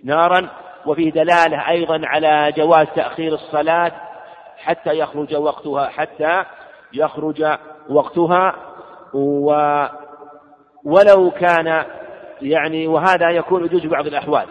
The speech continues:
وجمهور العلماء يقول لا يجوز تأخير الصلاة حتى يخرج وقتها إلا إذا كانت تجمع إلى غيرها.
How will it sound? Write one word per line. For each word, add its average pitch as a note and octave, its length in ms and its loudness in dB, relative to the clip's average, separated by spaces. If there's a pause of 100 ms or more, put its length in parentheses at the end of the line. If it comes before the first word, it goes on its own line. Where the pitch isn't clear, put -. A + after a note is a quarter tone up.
(120)
وجمهور E3+ 480 2
العلماء F3+ 220 2
يقول E3+ 340 -2
لا F3 300 4
يجوز E3 220 -2
تأخير D#3+ 400 -6
الصلاة D#3+ 420 0
حتى D3+ 340 -6
يخرج D3 340 -2
وقتها D#3 440 -2
إلا E3+ 160 -4
إذا D#3 120 -4
كانت D3 220 -8
تجمع D#3 280 -6
إلى D3 240 -2
غيرها. C3+ 440 -4